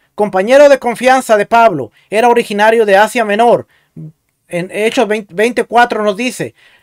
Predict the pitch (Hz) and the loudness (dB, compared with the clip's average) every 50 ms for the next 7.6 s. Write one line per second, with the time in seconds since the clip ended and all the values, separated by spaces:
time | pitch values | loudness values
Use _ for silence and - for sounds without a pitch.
0 | _ _ _ _ _ 214 226 226 233 214 - 220 214 165 196 196 208 233 247 262 | _ _ _ _ _ -6 0 2 2 2 2 0 -4 -2 -2 2 4 4 6 6
1 | 254 240 214 - - 185 165 _ 196 196 185 - 240 269 285 285 302 269 196 175 | 4 2 2 0 -2 -4 -2 _ -2 -2 2 4 4 6 6 6 4 0 -4 -2
2 | 202 202 190 190 190 208 233 247 262 254 254 247 - _ _ - 240 247 - - | -2 0 0 0 2 2 4 6 6 4 4 2 -2 _ _ -8 -8 -6 -2 0
3 | 208 190 175 165 - 240 254 262 254 240 247 254 247 _ _ _ _ - 175 190 | 0 0 0 -2 -2 0 0 2 2 4 2 0 0 _ _ _ _ -2 0 0
4 | 196 208 202 196 170 _ _ 185 196 202 202 196 - _ - 214 220 226 247 247 | 0 0 -2 -4 -8 _ _ 0 2 2 2 0 -4 _ 2 4 4 4 2 0
5 | _ - 247 254 262 254 _ _ _ _ 226 240 269 277 294 269 - - 220 196 | _ -4 -2 -2 -2 -2 _ _ _ _ -6 -2 -2 -2 -2 -2 0 -2 -2 0
6 | 208 226 240 247 247 240 226 220 220 208 - _ 214 202 - 202 180 180 185 180 | 0 -4 0 0 2 2 2 2 0 -2 -4 _ -6 -4 -2 -2 -2 -2 -4 -4
7 | 165 - - 226 247 262 - 269 269 262 - _ | -6 -2 -2 -2 -2 0 2 2 2 2 2 _